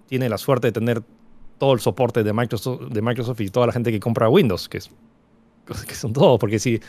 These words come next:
sin, sin tener todo ese soporte de Microsoft atrás, dudo que Xbox haya ten-, teni-, tuviera los fondos para hacer eso, pero más que bien, genial. Y sobre todo para el hecho de poder salvar Activision, porque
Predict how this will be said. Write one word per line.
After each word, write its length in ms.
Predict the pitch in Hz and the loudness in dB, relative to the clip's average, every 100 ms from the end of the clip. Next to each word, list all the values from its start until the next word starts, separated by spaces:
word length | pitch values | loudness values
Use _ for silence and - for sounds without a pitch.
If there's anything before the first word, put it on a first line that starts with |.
| - - | -18 -16
sin, 340 | - 143 143 | -2 0 0
sin 200 | - 143 | 0 0
tener 260 | 127 139 165 | 2 4 4
todo 140 | 175 | 6
ese 120 | 175 156 | 6 4
soporte 320 | 139 151 143 | 2 4 2
de 40 | |
Microsoft 340 | 139 143 151 135 | 2 2 0 0
atrás, 500 | 117 110 120 175 - | -4 0 0 0 -4
dudo 340 | 127 139 135 139 | -2 2 4 2
que 220 | 139 127 | 0 -2
Xbox 320 | 120 135 - | 0 -2 -2
haya 220 | 113 117 | -4 -4
ten-, 260 | 110 117 110 | -4 -8 -8
teni-, 300 | 107 113 120 - 120 - | -6 -8 -8 -14 -20 -18
tuviera 280 | 127 113 123 | -8 -2 0
los 200 | 123 107 | 0 -4
fondos 420 | - 135 123 117 | -2 0 2 0
para 180 | - 98 | -2 -6
hacer 180 | 95 151 | -2 0
eso, 160 | 135 | 0
pero 220 | 101 101 92 - _ _ _ _ - | 0 -2 -4 -14 _ _ _ _ -12
más 100 | 110 | 0
que 80 | |
bien, 140 | 131 185 | 2 2
genial. 400 | 135 135 254 254 | 2 4 2 2
Y 60 | 139 | 2
sobre 240 | 147 143 | 4 4
todo 320 | 214 277 311 | 6 4 6
para 280 | - 143 135 | 4 4 4
el 100 | 131 | 2
hecho 200 | 196 247 | 0 2
de 120 | 254 | 0
poder 320 | 143 131 202 | 0 0 0
salvar 640 | - - 117 104 120 170 156 | -2 -2 -2 0 0 0 -2
Activision, 800 | 120 135 - 120 165 254 - 104 | -4 -4 -4 -4 -2 0 -2 -4
porque 600 | 90 98 120 110 110 104 | -6 -6 -2 0 2 0